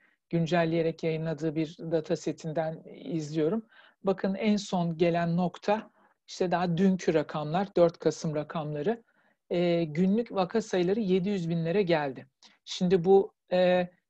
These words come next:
şeyde, e, Ş-, Çin, Avrupa'ya sıçraması, sonra artış,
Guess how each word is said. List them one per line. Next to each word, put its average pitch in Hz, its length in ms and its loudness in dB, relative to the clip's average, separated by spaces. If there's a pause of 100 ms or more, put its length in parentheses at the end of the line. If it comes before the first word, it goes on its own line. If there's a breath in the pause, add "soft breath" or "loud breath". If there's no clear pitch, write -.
şeyde, 185 580 0 (200)
e, - 140 -6
Ş-, - 240 -10 (260)
Çin, 190 460 0 (220)
Avrupa'ya 185 540 2
sıçraması, 170 500 -6
sonra 190 240 0
artış, 180 720 0